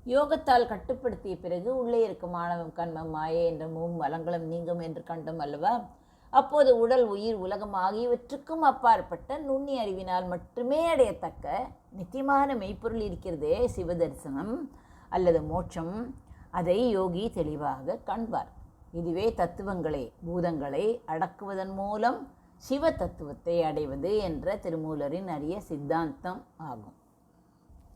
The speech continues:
தன்மையதாக தழைத்த கலையின் உள் பன்மையதாக பரந்த ஐம்பூதத்தை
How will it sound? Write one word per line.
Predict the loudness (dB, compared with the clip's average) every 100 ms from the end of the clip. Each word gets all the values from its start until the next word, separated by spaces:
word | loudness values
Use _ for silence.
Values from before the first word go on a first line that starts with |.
| -20 _ _ -2
தன்மையதாக | 0 4 6 8 6 6 0
தழைத்த | 0 -2 0 -4 -4 -6 -6 -12 -18 -10
கலையின் | 0 0 2 -2 -2 -2
உள் | 2 4 2 0 -4 -20 -20 -20 -20 -20 2
பன்மையதாக | 6 6 6 6 6 8 6 6 -2
பரந்த | -2 -2 0 2
ஐம்பூதத்தை | 2 2 -4 -4 0 0 0 -4 -4 -2 -4